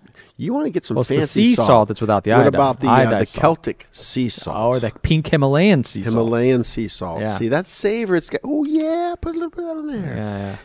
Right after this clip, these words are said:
Speaker 1: You know, and that's how God wants us to be.
Speaker 2: Right.
Speaker 1: Bam, you know, like emerald.
Speaker 2: Well,
Speaker 1: We gotta, he wants some flavor.
Speaker 2: but what is the purpose of salt in food other than just, uh, from a culinary standpoint, from a flavor standpoint, it enhances the flavor of whatever
Speaker 1: Right.
Speaker 2: is on it, right? And so,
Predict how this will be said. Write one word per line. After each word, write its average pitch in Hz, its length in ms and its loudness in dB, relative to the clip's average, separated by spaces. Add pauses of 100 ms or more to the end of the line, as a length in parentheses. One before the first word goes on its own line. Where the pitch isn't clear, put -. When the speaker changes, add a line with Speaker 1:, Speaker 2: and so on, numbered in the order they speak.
Speaker 1:
You 104 160 0
know, 107 140 0
and 110 100 0
that's 147 240 0
how 143 100 2
God 117 240 -2
wants 107 200 -6
us 110 160 -6
to 101 100 -12
be. 85 340 -16 (100)
Speaker 2:
Right. 95 240 -4 (280)
Speaker 1:
Bam, - 260 -2 (320)
you 98 120 -16
know, 82 160 -20 (300)
like 110 140 -14
emerald. 98 300 -8 (400)
Speaker 2:
Well, 190 180 10
Speaker 1:
We 104 80 2
gotta, 104 240 -2
he 120 80 2
wants 151 160 2
some 98 80 -4
flavor. 143 380 2
Speaker 2:
but 170 80 2
what 202 160 6
is 220 100 2
the 180 80 4
purpose 151 380 4
of 113 100 -10
salt 110 340 2 (200)
in 120 160 -2
food 104 420 -2
other 131 260 4
than 113 280 0
just, 110 600 0 (220)
uh, 95 440 -4 (100)
from - 240 0
a 135 60 2
culinary 165 480 6
standpoint, 104 640 -4
from 120 100 0
a 107 60 -2
flavor 147 340 0
standpoint, 117 320 -2
it 110 60 0
enhances 139 600 0
the 110 120 -2
flavor 113 400 0
of 92 100 -4
whatever 101 300 0
Speaker 1:
Right. 92 140 2
Speaker 2:
is 85 100 -10
on 82 160 -6
it, - 80 -16
right? 90 200 -6
And - 120 -14
so, 107 280 0